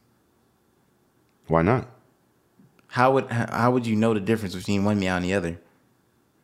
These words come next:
Speaker 1: They do. By the tone, probably.
Speaker 2: No, that's not
Speaker 1: If
Speaker 2: how they
Speaker 1: we have
Speaker 2: communicate.
Speaker 1: language,
Speaker 2: But
Speaker 1: and
Speaker 2: they,
Speaker 1: I
Speaker 2: they
Speaker 1: say goose snort means black, who the hell is gonna tell me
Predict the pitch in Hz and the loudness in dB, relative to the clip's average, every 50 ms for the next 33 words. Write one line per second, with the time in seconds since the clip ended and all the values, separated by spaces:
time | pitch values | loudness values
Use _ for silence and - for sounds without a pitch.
0 | _ _ _ _ _ _ _ _ - - - 113 160 185 185 - - - - - | _ _ _ _ _ _ _ _ -6 0 2 2 4 4 2 0 -2 -4 -10 -20
1 | _ _ _ _ - _ - 87 87 87 82 85 - - 135 151 180 135 73 71 | _ _ _ _ -20 _ 0 2 2 2 2 0 0 2 2 2 2 0 -2 -2
2 | 71 71 69 65 65 65 65 55 65 62 76 85 87 87 85 85 80 82 - - | -4 -4 -4 -4 -4 -4 -4 -4 -6 -6 -6 -4 -4 -4 -4 -6 -8 -12 -16 -20
3 | _ _ - 95 95 - - 92 92 92 92 101 104 95 101 123 147 180 202 190 | _ _ -12 -12 -10 -8 -6 -4 0 4 4 4 6 6 6 4 4 4 4 2
4 | 156 143 139 113 107 107 107 110 117 135 135 117 90 82 78 78 76 - - - | 4 4 4 4 4 4 4 4 4 4 4 4 4 4 2 2 -2 -4 -8 -12
5 | - _ _ _ _ _ _ _ _ _ _ _ _ _ _ 110 120 - 104 110 | -14 _ _ _ _ _ _ _ _ _ _ _ _ _ _ 2 6 6 8 8
6 | 123 120 117 131 117 101 95 95 110 123 120 - - 104 104 107 - - 101 104 | 6 6 6 6 4 6 6 6 6 6 6 4 2 4 4 4 4 4 4 4
7 | 104 98 92 87 80 82 85 80 78 90 104 110 92 - - - - - - _ | 4 4 2 0 0 0 0 2 4 6 6 4 4 0 -4 -10 -16 -20 -20 _
8 | _ _ - - - - - _ - - - - - - _ _ _ _ _ _ | _ _ -20 -20 -20 -20 -20 _ -20 -20 -20 -20 -20 -20 _ _ _ _ _ _
9 | _ _ - 117 135 185 196 170 135 147 165 175 175 156 156 151 143 - 160 165 | _ _ 2 4 6 6 8 6 4 4 4 4 4 4 4 2 2 2 2 2
10 | 151 156 151 160 160 156 147 | 4 4 4 4 2 2 0